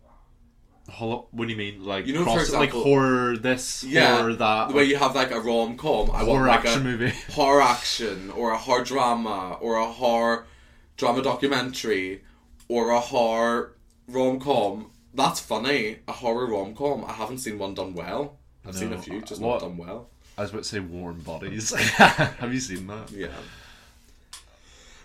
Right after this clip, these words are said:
Speaker 1: That, mem-, that was Memories. That's one of the,
Speaker 2: Also, I just
Speaker 1: that
Speaker 2: think
Speaker 1: was
Speaker 2: we
Speaker 1: actually one of the
Speaker 2: returned for two
Speaker 1: first,
Speaker 2: episodes.
Speaker 1: yeah, that was one of the first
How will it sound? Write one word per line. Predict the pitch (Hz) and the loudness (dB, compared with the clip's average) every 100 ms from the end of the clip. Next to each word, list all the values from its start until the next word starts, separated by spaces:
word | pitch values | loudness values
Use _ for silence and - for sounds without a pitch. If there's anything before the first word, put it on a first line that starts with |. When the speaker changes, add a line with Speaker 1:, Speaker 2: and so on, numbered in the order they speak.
| - - - - - - | -20 -20 6 8 8 8
Speaker 1:
That, | - - - - | 10 10 8 6
mem-, | 139 135 | 2 -2
that | 104 | -4
was | 131 | -4
Memories. | 135 139 139 135 | -6 -6 -6 -8
That's | - 123 | -10 -10
one | 117 | -8
of | 113 | -4
the, | |
Speaker 2:
Also, | 101 90 | -2 -2
I | 87 | -4
just | 98 | 0
Speaker 1:
that | 113 | 0
Speaker 2:
think | |
Speaker 1:
was | 147 | 2
Speaker 2:
we | 170 | 0
Speaker 1:
actually | - 160 | -2 -2
one | 135 | -2
of | - | -4
the | - | -2
Speaker 2:
returned | 110 | -2
for | 95 | -2
two | |
Speaker 1:
first, | - - | -8 -12
Speaker 2:
episodes. | 101 - - | -14 -16 -18
Speaker 1:
yeah, | 101 87 | -14 -10
that | 117 | -6
was | 139 | -6
one | 156 | -6
of | 143 | -8
the | 139 | -8
first | 92 90 - - - | -8 -8 -8 -10 -10